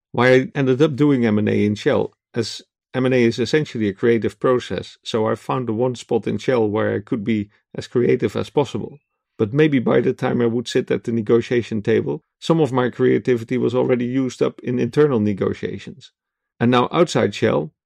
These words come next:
there are no boundaries. Thanks for your honesty and tact. Javed, I think it's fair to say that the cultures at Shell and Vitol were different. I didn't like the many decision layers at Shell,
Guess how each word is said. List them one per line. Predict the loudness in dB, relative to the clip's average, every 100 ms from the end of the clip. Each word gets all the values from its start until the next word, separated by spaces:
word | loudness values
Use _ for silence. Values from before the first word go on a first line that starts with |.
| _ 0
there | 2
are | 4
no | 4 2
boundaries. | 2 2 0 -2 -8 -20 _ _ _ _ 0
Thanks | 0 0
for | 2
your | 2 2
honesty | 0 0 2
and | 0 0
tact. | -8 -10 _ _ _ _ _ _ _ _ _
Javed, | 0 4 4 2
I |
think | 0 -2
it's | -2 0
fair | 2 2
to | 0
say | 0 2
that | 2 0
the | 2
cultures | 4 4 0 -2 -4
at | -2
Shell | 2 2
and | 2 -2
Vitol | -2 -2 -2
were | 0
different. | -2 -6 -10 -16 _ _ _ _ _ _ _ _ _ -2
I | 2
didn't | 2 2
like | 0 0 -2 _
the | -4
many | 0 0 0
decision | 2 2 0 2
layers | 4 4 4 -2
at | -6
Shell, | -4 -2 -4